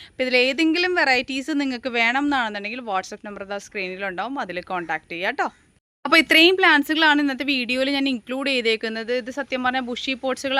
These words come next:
ആഗ്രഹിക്കുന്നവർക്കായിട്ടുള്ളൊരു വീഡിയോ ആണ് ട്ടോ. സിംഗിൾ ഷൂട്ട്സിൻ്റെ പ്ലാന്റുകളായിട്ടും കോംബോകളായിട്ടും എല്ലാവരുടെ കയ്യിലേക്കും കലാത്തിയ പ്ലാന്റ്സ് എത്തിക്കാനായിട്ട് നമ്മൾ നല്ലൊരു ഓഫർ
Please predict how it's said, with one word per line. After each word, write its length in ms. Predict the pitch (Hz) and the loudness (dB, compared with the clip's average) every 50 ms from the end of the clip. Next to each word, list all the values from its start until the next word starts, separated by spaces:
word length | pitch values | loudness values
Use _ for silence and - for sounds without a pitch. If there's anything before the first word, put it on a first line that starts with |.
| 269 | 2
ആഗ്രഹിക്കുന്നവർക്കായിട്ടുള്ളൊരു 1120 | 254 220 226 269 233 233 208 226 214 226 220 226 226 214 247 233 220 208 220 226 226 220 220 220 | 2 0 -2 -6 -8 -8 -8 -8 -8 -6 -6 -6 -4 -2 -2 -2 -2 -4 -6 -6 -6 -6 -6 -6
വീഡിയോ 280 | 220 202 190 180 202 202 190 | -8 -8 -8 -8 -6 -6 -6
ആണ് 120 | 180 175 170 - | -6 -6 -2 -2
ട്ടോ. 80 | 254 339 - - - - - _ - - | -2 -2 -2 -6 -20 -20 -20 _ -12 -8
സിംഗിൾ 240 | - 220 208 208 208 - | -6 -4 -4 -4 -4 -4
ഷൂട്ട്സിൻ്റെ 380 | - 214 202 - - 208 220 233 - | -6 -8 -8 -8 -6 -4 -4 -2 0
പ്ലാന്റുകളായിട്ടും 720 | 240 214 196 190 185 190 196 208 202 196 185 185 233 240 220 - | 2 2 2 2 0 -2 0 0 2 0 0 -2 -6 -10 -6 -4
കോംബോകളായിട്ടും 960 | 220 196 196 202 202 208 208 233 233 247 247 240 226 202 185 185 175 226 220 208 190 | -4 -2 -2 -4 -4 -4 -4 -2 -2 -2 -2 0 0 0 0 -2 -2 -4 -6 -4 -4
എല്ലാവരുടെ 440 | 190 190 208 220 226 233 247 247 262 254 | -2 0 2 2 4 4 2 0 0 0
കയ്യിലേക്കും 420 | 254 233 226 214 202 - 233 226 240 | -2 -2 -2 -2 -4 -6 -6 -4 -4
കലാത്തിയ 340 | 233 214 196 185 185 - 196 196 | -2 0 -2 -2 -4 -4 -6 -6
പ്ലാന്റ്സ് 280 | 208 202 196 196 - 226 214 | -4 -6 -6 -6 -8 -12 -12
എത്തിക്കാനായിട്ട് 720 | 196 202 190 - 185 185 190 196 190 185 180 - - 330 - - - - - - - 190 | -10 -12 -8 -4 -4 -4 -2 -2 -4 -4 -2 -2 -2 -4 -4 -6 -12 -20 -20 -10 -8 -6
നമ്മൾ 240 | 196 196 202 202 208 202 202 196 | -4 -2 -2 -2 -2 0 0 0
നല്ലൊരു 400 | 196 196 214 240 254 262 262 262 240 | 0 0 0 0 0 2 2 2 0
ഓഫർ 200 | 220 - 226 220 | 0 -2 -6 -8